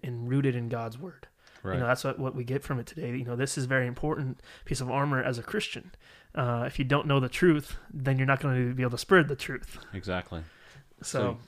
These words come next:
Speaker 2: So, well, you don't know what you're protecting yourself from.
Speaker 1: No,
Speaker 2: So
Speaker 1: exactly. Yeah, 'cause, I mean, uh, if you, just 'cause you know,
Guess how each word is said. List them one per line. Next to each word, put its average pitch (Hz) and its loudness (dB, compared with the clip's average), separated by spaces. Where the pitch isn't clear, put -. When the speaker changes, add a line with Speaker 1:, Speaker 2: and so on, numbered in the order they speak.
Speaker 2:
So, 131 -4
well, 139 4
you 120 2
don't 113 2
know 101 0
what 95 -4
you're - -8
protecting 90 -4
yourself 78 -8
from. 80 -6
Speaker 1:
No, 139 -2
Speaker 2:
So 214 -16
Speaker 1:
exactly. 165 -2
Yeah, 156 4
'cause, 143 4
I 143 6
mean, 139 2
uh, 117 0
if - -4
you, 147 6
just 151 0
'cause 151 8
you 143 6
know, 135 6